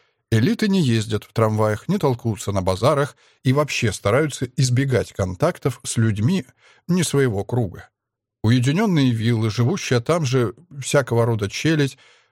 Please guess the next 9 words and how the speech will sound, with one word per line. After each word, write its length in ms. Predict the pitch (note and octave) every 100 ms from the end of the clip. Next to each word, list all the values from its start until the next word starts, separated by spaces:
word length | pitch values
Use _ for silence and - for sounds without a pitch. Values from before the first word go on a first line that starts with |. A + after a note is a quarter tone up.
| _ _ _ -
поездки 560 | G3 B2+ C#3+ B2 -
в 100 | B2+
закрытых 480 | A#2+ A#2 A#2+ A2 G#2+
автомобилях 760 | G#2+ - A2+ A2+ C#3+ C#3+ C3 -
и 160 | F3 D3+
в 140 | C#3
изолированных 680 | C3 C#3+ B2 A#2+ A#2 A2 G#2+
вагонах 460 | G#2 G2+ A2+ G2 -
поездов, 600 | A2+ B2 C3 B2 -